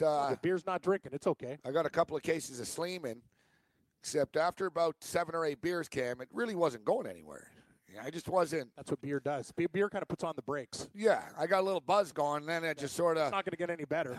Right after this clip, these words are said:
Speaker 1: I took, like, seventeen pisses. I was just getting
Speaker 2: Oh,
Speaker 1: tired.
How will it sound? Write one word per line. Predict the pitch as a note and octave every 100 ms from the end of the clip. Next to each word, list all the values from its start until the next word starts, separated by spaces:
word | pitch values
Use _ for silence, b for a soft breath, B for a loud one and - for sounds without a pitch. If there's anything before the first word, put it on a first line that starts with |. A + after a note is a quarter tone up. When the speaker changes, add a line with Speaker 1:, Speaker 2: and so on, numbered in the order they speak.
| -
Speaker 1:
I | C3+
took, | C#3 F#3+ E3
like, | C#3
seventeen | - F#3 E3+ E3 E3+ C3+
pisses. | - F3 - F3 E3 E3 C3
I | C#3
was | B2+
just | C3+
getting | F3 E3
Speaker 2:
Oh, | D3+
Speaker 1:
tired. | F3 E3+ D3